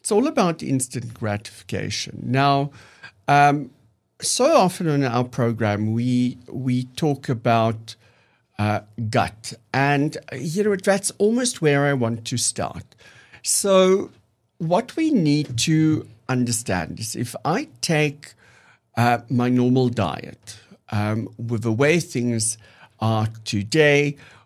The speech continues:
all our foods are fortified with vitamins and minerals and things like that for one specific reason. We didn't get enough in, in our diet. And many years ago,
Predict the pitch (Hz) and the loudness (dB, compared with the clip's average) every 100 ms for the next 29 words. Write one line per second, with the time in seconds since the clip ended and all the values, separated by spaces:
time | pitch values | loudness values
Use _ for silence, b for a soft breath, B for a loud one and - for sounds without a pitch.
0 | B - 117 120 - 101 92 - - 120 | B -4 -2 -2 -2 -4 -4 -8 -4 -2
1 | 117 107 - 90 82 - 131 120 - - | -2 -6 -10 -10 -8 -6 -4 -4 -6 -6
2 | 98 82 85 92 98 120 - 110 107 104 | -4 -6 -8 -10 -8 -8 -6 -4 -4 -4
3 | 110 107 98 98 95 92 95 98 95 90 | -2 -2 -2 -2 -2 -2 -4 -4 -6 -6
4 | 98 - 107 104 98 113 107 104 107 104 | -8 -6 -6 -4 -4 -2 -4 -4 -4 -4
5 | - B B B 226 214 226 - 233 - | -6 B B B 2 2 2 -2 -2 -2
6 | 202 196 185 196 220 277 127 110 - - | -2 -2 -2 2 4 4 2 0 -8 -12
7 | _ _ _ _ - 143 139 156 170 175 | _ _ _ _ 0 0 2 0 2 2
8 | 147 131 127 113 110 110 - - - 117 | 2 2 4 4 4 0 -6 -12 -2 2
9 | 110 107 - - 98 - 90 92 98 95 | 2 0 -2 -4 -4 -4 -6 -4 -4 -6
10 | 85 - - - - - _ b b b | -10 -10 -16 -20 -20 -20 _ b b b
11 | b b - 120 120 123 127 127 123 110 | b b -2 2 4 4 4 4 2 -2
12 | - 120 151 226 175 143 139 - 120 117 | -4 -2 0 2 2 0 -2 2 2 2